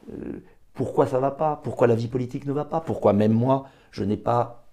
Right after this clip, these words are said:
obligatoirement les soutiens que j'aimerais avoir. Euh, c'est l'intérêt de ces émissions, on se confie,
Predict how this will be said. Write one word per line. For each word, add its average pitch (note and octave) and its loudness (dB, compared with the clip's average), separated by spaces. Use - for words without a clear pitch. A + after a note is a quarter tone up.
obligatoirement A2 -2
les A2 -6
soutiens A#2+ -8
que C3+ -6
j'aimerais D3 -4
avoir. C#3 -8
Euh, G#2+ -2
c'est - -8
l'intérêt G2+ -4
de - -6
ces G#2 -4
émissions, C#3 -6
on C#3+ -6
se B2 -14
confie, D#3 -10